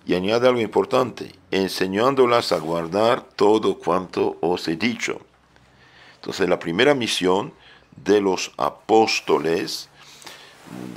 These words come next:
Eh, eh, la primera misión, el Evangelio, tenía como destino la casa de Israel, eh, en, en San Mateo diez cinco. Y con motivo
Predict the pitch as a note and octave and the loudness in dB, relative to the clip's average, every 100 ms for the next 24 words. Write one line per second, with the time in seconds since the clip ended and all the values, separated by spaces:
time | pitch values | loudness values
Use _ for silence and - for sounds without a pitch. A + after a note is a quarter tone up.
0 | - - C2+ - E2 D#2+ D#2 D2 C#2+ B1 | -14 -8 -8 -4 0 0 0 -2 -6 -12
1 | - - _ _ _ B1 - E2+ F2 F2 | -18 -20 _ _ _ -12 -10 -6 -2 0
2 | F2 - C3+ B2+ F2 C2+ D2 D2+ D2 - | -2 -2 2 4 2 -6 -8 -8 -6 -6
3 | A2 C#3 - - - _ - F2+ F2+ A2+ | -2 -2 -4 -12 -20 _ -8 -4 0 0
4 | - G2+ F#2 F2+ A2+ B2+ A#2 F2 F#2+ F#2+ | 0 -4 -2 -4 -2 0 0 0 0 -2
5 | D#2 E2 - F#2+ A#2+ A#2+ D2+ - _ _ | -2 -4 -2 2 4 2 -2 -14 _ _
6 | - - - - _ _ _ _ _ _ | -20 -18 -18 -20 _ _ _ _ _ _
7 | - F2 E2+ C#2 B1+ _ _ _ _ _ | -12 -10 -10 -12 -16 _ _ _ _ _
8 | - - _ - - - - D#2 D2+ D2+ | -20 -20 _ -14 -12 -14 -10 -10 -4 -4
9 | D#2 D#2+ D#2 - F#2+ E2+ - B1+ - _ | -2 -4 -4 -4 -4 -4 -4 -4 -6 _
10 | _ - - - _ _ _ _ - F2+ | _ -20 -20 -20 _ _ _ _ -10 -6
11 | F2 F2+ F2+ F2+ - B2+ C3 A#2 G#2+ F2 | -2 0 2 0 0 0 2 4 4 2